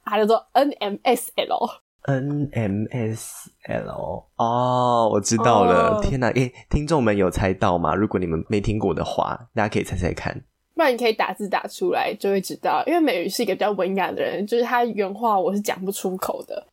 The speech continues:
Speaker 2: 哦，你讲不出口吗？你今天没有要跟大家说这个是什么，是不是？
Speaker 1: 哦，这个不行，这个太不文雅，太粗俗了。
Speaker 2: 还是我们一人讲一个字？
Speaker 1: <laughs> 可以啊。
Speaker 2: 好啊，那，那你先好吗？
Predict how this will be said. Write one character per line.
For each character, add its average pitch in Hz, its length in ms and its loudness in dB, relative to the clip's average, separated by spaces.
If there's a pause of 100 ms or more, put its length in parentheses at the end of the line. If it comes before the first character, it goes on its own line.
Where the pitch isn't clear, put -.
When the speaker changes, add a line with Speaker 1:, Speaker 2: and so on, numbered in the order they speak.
(120)
Speaker 2:
哦， 151 260 4
你 151 140 4
讲 160 160 2
不 160 80 6
出 170 160 2
口 143 140 -2
吗？ 101 120 0
你 113 80 -4
今 143 140 -2
天 165 100 2
没 147 60 2
有 110 80 2
要 - 20 -2
跟 113 140 0
大 113 60 0
家 107 160 2
说 101 260 4
这 107 140 0
个 98 100 2
是 95 140 0
什 95 120 0
么， - 80 -2
是 87 120 -2
不 82 80 -2
是？ - 280 0 (560)
Speaker 1:
哦， 233 80 0
这 226 120 0
个 220 80 2
不 220 120 -2
行， 202 300 -4
这 240 100 0
个 220 260 2
太 262 220 0
不 233 200 -2
文 185 200 -2
雅， - 180 -4
太 311 280 0
粗 262 320 -4
俗 185 440 0
了。 190 360 -2 (240)
Speaker 2:
还 143 100 2
是 156 100 4
我 151 40 6
们 123 100 2
一 131 40 4
人 104 180 2
讲 87 120 0
一 85 60 -2
个 80 120 0
字？ - 340 -4 (240)
Speaker 1:
<laughs> - 300 -4
可 208 120 0
以 208 80 2
啊。 208 220 -4
Speaker 2:
好 101 240 -2
啊， 95 160 2
那， 113 300 0
那 110 100 2
你 87 160 -2
先 78 240 -2
好 - 100 -4
吗？ - 260 -8